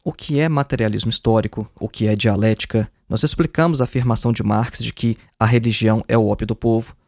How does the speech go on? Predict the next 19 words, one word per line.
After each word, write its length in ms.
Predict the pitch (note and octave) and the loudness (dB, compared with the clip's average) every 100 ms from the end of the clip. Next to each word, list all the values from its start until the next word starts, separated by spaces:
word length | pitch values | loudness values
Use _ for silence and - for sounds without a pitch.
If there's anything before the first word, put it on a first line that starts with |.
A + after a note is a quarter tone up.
| _ | _
Nós 120 | G#2+ - | -8 -2
falamos 320 | A#2+ B2+ B2+ | 0 0 0
um 100 | B2 | -2
pouco 280 | C3 B2+ - | 0 -2 -2
sobre 340 | - A#2 A#2 | -2 -2 -2
o 120 | A#2 A#2+ | -2 -2
idealismo 560 | A2+ C3+ A#2+ B2+ B2 | 0 0 2 -2 0
alemão, 400 | A2+ G#2+ A#2 B2 - | 2 4 2 0 -2
que 100 | C#3+ | -2
é 40 | |
o 40 | C#3+ | -2
contexto 440 | D#3+ - E3 - | -2 -4 -6 -2
filosófico 580 | E3 D3 B2 C3 C#3 A#2+ | 0 0 0 0 0 -2
do 80 | - | -2
qual 160 | A#2 | -2
Marx 280 | G#2 G#2 - | 0 -2 -4
surgiu. 360 | C#3+ A#2+ B2 C3 _ _ _ _ | -4 0 0 -2 _ _ _ _
Falamos 400 | - D#3 F3 F3 | 0 2 2 0
sobre 380 | - D#3 D#3 | 0 0 0